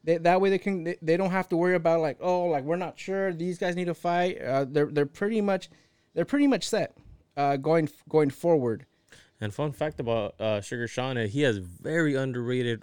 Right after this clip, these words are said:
Speaker 2: jiu-jitsu skills, man. People don't give him any credit for jiu-jitsu, but he has really good jiu-jitsu skills. Unfortunately, people can't take him down. <laughs>
Speaker 1: Yeah, take him down. <laughs>
Speaker 2: Yeah, but he has very underrated jiu-jitsu skills.
Speaker 1: I think he likes that n-, walk-off knockout,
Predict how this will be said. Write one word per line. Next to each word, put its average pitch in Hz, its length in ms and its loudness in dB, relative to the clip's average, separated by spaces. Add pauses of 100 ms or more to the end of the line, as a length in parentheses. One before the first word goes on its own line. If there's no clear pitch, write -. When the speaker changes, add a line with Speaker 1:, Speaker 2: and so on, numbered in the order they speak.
Speaker 2:
jiu-jitsu 117 480 -6
skills, 98 380 -6
man. 104 260 -8 (720)
People 143 260 -4
don't 156 180 0
give 160 140 4
him 147 120 2
any 139 140 0
credit 151 280 0
for 139 100 -2
jiu-jitsu, 120 460 -4
but 107 280 -2
he 147 160 -4
has 113 180 0
really 131 420 -4
good 165 220 -6
jiu-jitsu 123 400 -10
skills. 98 420 -6 (840)
Unfortunately, 127 520 -4
people 123 280 -10
can't 123 220 -4
take 123 200 -2
him 110 160 -4
down. 147 460 2 (140)
<laughs> - 160 -18
Speaker 1:
Yeah, 202 260 2
take 196 200 2
him 233 240 6
down. 254 260 4
<laughs> - 80 -12
Speaker 2:
Yeah, 131 460 4 (300)
but 120 120 2
he 147 120 2
has 156 180 4
very 131 240 2
underrated 120 540 -4
jiu-jitsu 110 340 -8
skills. 98 460 -6 (200)
Speaker 1:
I 143 80 -6
think 190 140 -2
he 180 60 2
likes 165 200 0
that 143 260 2 (160)
n-, 151 240 0
walk-off 151 640 -2
knockout, 147 640 2